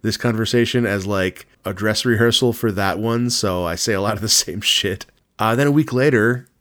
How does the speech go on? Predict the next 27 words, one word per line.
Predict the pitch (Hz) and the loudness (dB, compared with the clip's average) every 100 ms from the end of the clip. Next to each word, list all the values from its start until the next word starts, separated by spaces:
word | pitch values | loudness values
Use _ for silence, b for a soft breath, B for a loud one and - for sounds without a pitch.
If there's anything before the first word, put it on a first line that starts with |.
| _ | _
I | 107 107 104 | -2 0 0
got | 107 110 | -2 0
another | 104 147 135 | 4 4 4
email | 101 101 95 92 | 2 -2 -2 -4
from | 92 101 92 90 85 - _ _ _ _ | -6 -6 -6 -6 -10 -14 _ _ _ _
Zencastr | 90 107 104 98 107 101 104 | -6 -2 -2 0 -2 -2 -4
support | 92 98 101 | -6 -4 -4
saying, | - 110 110 | -2 0 2
"Hey, | 135 135 127 | 2 4 2
we | 117 | 2
checked | - 131 127 - | 0 0 0 -6
the | 104 | -8
double | 85 117 110 | -2 -2 -2
secret | - 135 127 101 | -2 -4 -2 -4
server | - - 95 90 95 98 95 | -2 -2 -2 -2 -2 -2 -4
and | 98 90 | -4 -2
here's | 113 127 104 | 2 2 2
your | 113 107 | -2 -2
M | 110 | -2
P | 113 | -4
three | 107 131 110 | -4 0 0
after | 117 - 101 | 0 -4 -6
all." | 87 85 85 - _ | -4 -6 -8 -12 _
Uh, | 117 113 | -2 0
so | - - 147 143 - _ - | -2 0 2 0 -2 _ -8
this | 120 120 | -6 -4
episode | 110 - - 127 117 113 | -6 -6 -4 0 0 -2